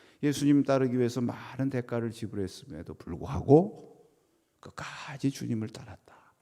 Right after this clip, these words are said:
네, 이것이 우리들에게 이제 신앙의 귀감이 되고, 또 저와 여러분도 그런 마음으로 주님 믿고 따라가고 있는 줄로 믿습니다. 네, 그래서 이제 예수님을 만나보니까, 여러분, 예수님 만나보고 맛을 본 사람들은,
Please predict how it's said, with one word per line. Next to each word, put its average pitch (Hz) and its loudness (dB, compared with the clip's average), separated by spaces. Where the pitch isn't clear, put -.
네, 113 -20
이것이 117 -6
우리들에게 82 -6
이제 85 -10
신앙의 80 -6
귀감이 80 -6
되고, 80 -12
또 117 -2
저와 117 10
여러분도 104 4
그런 110 4
마음으로 101 4
주님 101 2
믿고 95 2
따라가고 87 2
있는 80 4
줄로 73 0
믿습니다. 90 2
네, 104 -2
그래서 73 -4
이제 73 -6
예수님을 101 2
만나보니까, 92 0
여러분, 120 4
예수님 120 6
만나보고 107 2
맛을 101 0
본 101 0
사람들은, 85 -4